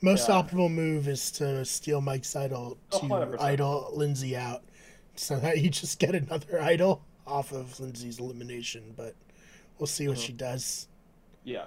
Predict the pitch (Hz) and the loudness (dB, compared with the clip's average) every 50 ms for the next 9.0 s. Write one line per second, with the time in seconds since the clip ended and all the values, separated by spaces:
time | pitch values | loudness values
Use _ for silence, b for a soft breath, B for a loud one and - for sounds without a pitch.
0 | - - 123 127 123 120 - - - 117 107 107 117 131 139 143 135 127 127 123 | -10 -8 -8 -8 -8 -10 -12 -14 -10 -10 -10 -6 -4 -4 -2 0 0 0 -2 -2
1 | 123 123 117 113 107 117 120 120 123 120 117 117 113 110 - - - - - - | -2 -4 -6 -6 -4 -2 0 0 0 2 0 0 0 -2 -6 -12 -18 -20 -20 -20
2 | - - _ - - 117 113 113 120 120 117 110 110 113 113 110 107 107 104 - | -20 -20 _ -14 -12 -10 -6 -2 -2 -2 -2 -4 -6 -4 -4 -4 -4 -6 -10 -14
3 | - - - - 120 113 107 104 - 123 123 123 - 120 117 110 104 - 127 127 | -18 -16 -10 -8 -6 -6 -6 -4 -2 -2 -2 -2 0 -2 -2 -2 -2 -4 -8 -8
4 | - - 120 104 107 107 107 107 110 - 143 143 - 139 123 123 127 117 113 110 | -6 -10 -10 -8 -6 -8 -6 -6 -4 -4 -4 -4 -4 -4 -6 -6 -6 -6 -6 -6
5 | 107 107 110 110 110 110 110 - - - - - - 120 127 123 120 120 117 113 | -6 -6 -6 -8 -8 -10 -12 -14 -20 -20 -18 -8 -4 -2 0 0 0 -2 -4 -4
6 | 110 110 110 - - 104 104 104 - - - - - 113 110 107 104 113 113 110 | -6 -6 -8 -10 -10 -10 -10 -10 -14 -18 -20 -14 -8 -6 -6 -6 -6 -8 -10 -8
7 | 110 - 110 107 104 110 107 110 101 - 65 - - 107 104 104 - - 104 98 | -4 -4 -4 -2 -4 -6 -8 -10 -12 -12 -12 -12 -12 -14 -14 -16 -16 -18 -18 -18
8 | - - - - - - b b b b b - - - - 120 110 107 104 101 | -14 -12 -12 -12 -12 -16 b b b b b -20 -20 -10 -4 -2 -2 -2 -2 -4